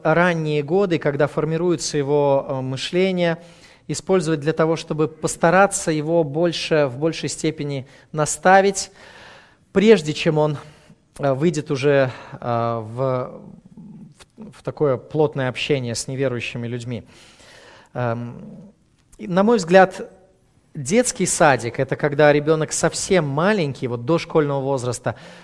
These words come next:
это чрезвычайно важные годы. Они формируют ребенка, как никакие другие. В это время он учится.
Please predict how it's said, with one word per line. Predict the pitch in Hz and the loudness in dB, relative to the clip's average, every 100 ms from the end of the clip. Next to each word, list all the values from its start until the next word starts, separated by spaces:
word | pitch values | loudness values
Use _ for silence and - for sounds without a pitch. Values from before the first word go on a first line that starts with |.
| - _ - | -20 _ -6
это | 151 - | -4 -4
чрезвычайно | - 190 180 165 185 - - 208 214 202 180 175 | -4 -2 -2 -2 -6 -4 2 4 6 4 4 4
важные | 135 160 185 170 139 160 156 | 4 2 2 0 -2 -2 -2
годы. | 151 165 139 117 | 2 2 2 0
Они | 123 160 180 | -2 -4 -4
формируют | - 170 156 170 170 208 190 - | -2 0 0 0 0 2 0 0
ребенка, | 147 143 180 185 175 | -4 0 0 0 -2
как | 160 170 160 - | 0 2 0 -2
никакие | 165 160 160 170 | -6 -4 -2 -2
другие. | 151 160 151 131 | -2 -2 -2 0
В | |
это | 151 160 | 0 0
время | 156 190 185 | -2 0 0
он | 160 165 | -2 -4
учится. | 180 185 - 143 - 117 | -4 -4 -4 -6 -6 -6